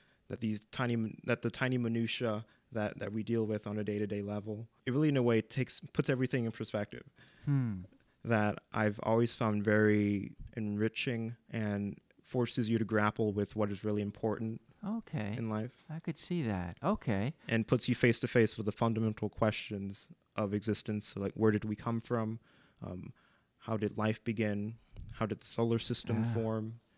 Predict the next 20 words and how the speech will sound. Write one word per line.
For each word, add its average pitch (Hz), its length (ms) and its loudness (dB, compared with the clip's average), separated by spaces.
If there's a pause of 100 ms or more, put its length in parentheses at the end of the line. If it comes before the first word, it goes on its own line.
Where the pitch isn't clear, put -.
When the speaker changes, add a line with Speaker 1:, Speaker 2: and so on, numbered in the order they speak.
(120)
Speaker 1:
Where, 117 140 4
Speaker 2:
Yes. 113 180 2
Speaker 1:
where 120 140 6
did 120 140 6
the 117 80 -2
galaxies 117 640 2
and 110 80 -2
stars 110 400 2
come 113 180 -2
from 113 200 -2
that 107 140 -4
we, 107 120 -6 (100)
that 104 140 -4
we 107 100 0
see 110 240 2
that, 104 160 2 (200)
that - 120 -6
populate 107 440 -6
the 110 60 -2
heavens? 107 440 -6